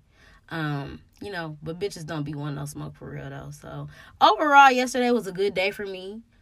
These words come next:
But like I said, it, yesterday was just confirmation for me that, like, I'm not missing out on anything. And, um, it just helped me realize that I don't miss any of the old shit that I used to partake in. You know, I just feel like I'm currently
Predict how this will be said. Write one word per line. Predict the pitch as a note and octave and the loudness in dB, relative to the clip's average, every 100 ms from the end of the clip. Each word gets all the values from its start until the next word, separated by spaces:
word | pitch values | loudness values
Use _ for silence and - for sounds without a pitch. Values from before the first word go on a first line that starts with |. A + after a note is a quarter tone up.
| _ | _
But | D#3 | -4
like | E3+ F3+ | 2 2
I | F#3 | 2
said, | F3 F3+ F3+ F3 | -4 -6 -6 -6
it, | F3+ F#3 - | -8 -10 -12
yesterday | - G3 - F#3+ | -6 -6 -4 -6
was | E3+ E3+ | -6 -8
just | E3+ | -10
confirmation | - F#3 E3+ F#3 F#3 E3+ | -4 -4 -4 -10 -10 -12
for | F3 | -12
me | F3 | -12
that, | F3 E3 D#3+ | -6 -4 -2
like, | D#3+ D#3 | -2 -2
I'm | E3 D3+ | -2 -2
not | C#3+ D3+ D3 | 2 2 2
missing | D3+ E3 F3+ | -2 -6 -8
out | F3 E3 E3+ | -2 0 0
on | E3 E3 | -4 -8
anything. | E3+ F3 D3+ F3+ F3 E3+ F#3 _ - - - _ _ - - - | -10 -12 -10 -10 -8 -10 -14 _ -20 -20 -20 _ _ -18 -18 -12
And, | F3 E3+ E3+ E3 D#3 D3+ D3+ E3 - - - - | -8 -4 -2 -2 -2 -2 -6 -10 -20 -20 -20 -16
um, | - D#3+ D#3 D#3 - | -8 -6 -6 -6 -8
it | D#3+ | -8
just | E3 E3 | -10 -8
helped | F#3 | -8
me | F#3 | -8
realize | F3 G#3 C4+ A3+ A3+ | -4 0 4 4 4
that | A#3+ - | 0 2
I | |
don't | A#3+ B3+ | 2 2
miss | B3 D#4 | 2 0
any | - A3+ G3+ | -2 -4 -4
of | F3+ | -6
the | - | -4
old | F#3 F3+ | -4 -6
shit | F3+ E3 | -10 -8
that | E3+ | -4
I | E3+ | -4
used | F3+ | -6
to | D3+ | -10
partake | D3+ E3+ D3+ D#3+ D3 D#3 | -2 -2 -2 -8 -8 -8
in. | C#3+ C#3 C#3+ | -8 -8 -10
You | D#3 | -8
know, | E3 | -8
I | D#3 D3 E3 | -6 -6 -6
just | E3 | -8
feel | D#3 | -8
like | E3 E3 | -6 -6
I'm | F3 | -6
currently | D#3 - F#3+ F#3 E3+ F3 | -8 -8 -8 -8 -12 -16